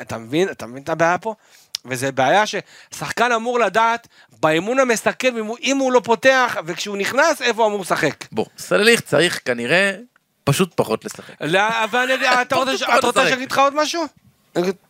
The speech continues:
Speaker 1: אני אגיד לך עוד משהו? סלליך, לדעתי, אני מכיר אותו מבאר שבע, מכיר אותו ממכבי חיפה,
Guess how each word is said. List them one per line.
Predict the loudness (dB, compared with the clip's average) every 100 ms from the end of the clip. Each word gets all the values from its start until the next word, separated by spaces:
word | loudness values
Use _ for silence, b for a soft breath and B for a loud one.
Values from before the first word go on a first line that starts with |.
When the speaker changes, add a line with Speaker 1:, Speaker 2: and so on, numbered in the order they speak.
| _
Speaker 1:
אני | -2 -2
אגיד | 0
לך | 4
עוד | 4 4
משהו? | 0 -2 -10 -12
סלליך, | -4 2 2 2 0
לדעתי, | -2 2 2 2 -4 -6 -6 B B B -6
אני | 0 2
מכיר | 2 2
אותו | 2 2 0
מבאר | 0 2 0
שבע, | 0 2 4
מכיר | 2 0 -6
אותו | -4 -4
ממכבי | -2 -2 0
חיפה, | 0 0 0